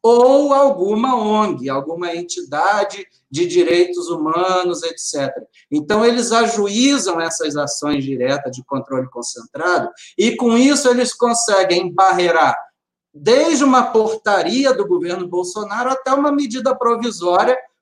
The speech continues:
como no caso da medida provisória da pandemia, onde o Bolsonaro foi proibido de criar o Plano Nacional de Combate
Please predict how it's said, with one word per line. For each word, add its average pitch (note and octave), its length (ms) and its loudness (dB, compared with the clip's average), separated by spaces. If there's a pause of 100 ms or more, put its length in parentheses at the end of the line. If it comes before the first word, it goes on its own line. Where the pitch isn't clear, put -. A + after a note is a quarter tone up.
como A#3 300 2
no A#3+ 180 0
caso G3+ 320 0
da A3 120 -4
medida A3 440 -6
provisória G#3+ 540 -2
da A3 100 -6
pandemia, A3+ 840 -4 (320)
onde A3 480 2
o G3 80 -2
Bolsonaro G3 680 -2
foi G#3+ 160 0 (160)
proibido B3 1000 0
de A3 160 -12
criar G3+ 360 -2
o A3 180 -4
Plano G3 360 0
Nacional G#3+ 680 -6
de - 80 -20
Combate G3 680 -6